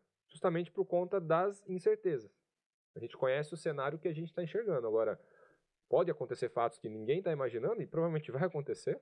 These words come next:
como sempre acontece, é, bons ou ruins, né? E fazer com que o investimento que hoje pague talvez quinze por cento ao ano fique ruim. Se o cenário começa a piorar e a taxa Selic começa a subir, quinze por cento ao ano pode ficar ruim.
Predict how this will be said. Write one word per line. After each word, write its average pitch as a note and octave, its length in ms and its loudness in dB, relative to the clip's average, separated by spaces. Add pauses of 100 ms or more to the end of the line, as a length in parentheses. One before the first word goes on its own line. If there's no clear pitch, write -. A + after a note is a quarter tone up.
(180)
como G2+ 180 -4
sempre G#2+ 240 2
acontece, C3+ 440 -2 (720)
é, G2+ 500 4
bons B2+ 320 4
ou B2+ 80 0
ruins, A#2 240 -10 (440)
né? G2 180 -8 (480)
E A2+ 380 -4
fazer D3 300 2
com E3 120 -6
que E3 80 -4
o D#3+ 60 0
investimento D3 500 -4
que C#3 120 -8
hoje C#3+ 260 4
pague B2+ 280 0
talvez A#2+ 400 2
quinze C3 300 -10
por C3 160 -4
cento C3 240 0
ao C#3+ 120 4
ano F#3+ 320 -2 (160)
fique D#3+ 200 -6
ruim. A#3 320 -6 (280)
Se - 100 -16
o - 20 -12
cenário D3 300 0
começa F3 520 0
a D#3+ 140 -2
piorar D#3 600 0
e - 80 -4
a F3+ 40 -4
taxa C#3 220 -2
Selic B2+ 340 -4
começa B2 360 -2
a - 20 -6
subir, F#3 440 -6 (140)
quinze D3 240 -6
por D#3 160 -8
cento D3+ 260 -4
ao D3 120 2
ano F#3 100 -4
pode D#3+ 240 -2
ficar F3 160 -4
ruim. G#3+ 280 -6